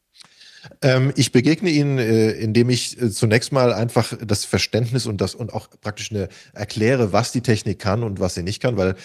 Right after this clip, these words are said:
ähm, äh, also am Ende ist es ja, auch wenn es um regulatorische Fragen geht, äh, in, in was die neuen Technologien betrifft, ist das natürlich ein gesellschaftlicher Prozess, ja, wo alle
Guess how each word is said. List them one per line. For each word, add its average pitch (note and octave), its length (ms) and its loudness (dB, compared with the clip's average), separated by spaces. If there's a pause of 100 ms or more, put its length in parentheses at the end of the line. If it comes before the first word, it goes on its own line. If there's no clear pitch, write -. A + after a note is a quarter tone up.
(280)
ähm, F#2 680 -2 (100)
äh, F#2 160 0
also A2 220 0
am A#2 100 2
Ende D3 220 4
ist B2+ 140 0
es A#2+ 140 -2
ja, G#2+ 220 4 (420)
auch A2 140 0
wenn A#2 100 4
es A#2+ 100 2
um A2 100 0
regulatorische G#2+ 720 2
Fragen D2+ 480 0
geht, C#2 580 -6
äh, D#2 580 -12
in, E2 200 -16
in D#2+ 280 -18
was D#2+ 160 -12
die F2+ 120 -12
neuen E2+ 200 -6
Technologien D2+ 540 -10
betrifft, E2 460 -4 (280)
ist - 200 -2
das - 160 2
natürlich G2+ 420 0
ein F2+ 80 -4
gesellschaftlicher F2+ 640 2
Prozess, - 540 -2
ja, E2+ 180 -2
wo F2 80 -2
alle G2+ 380 2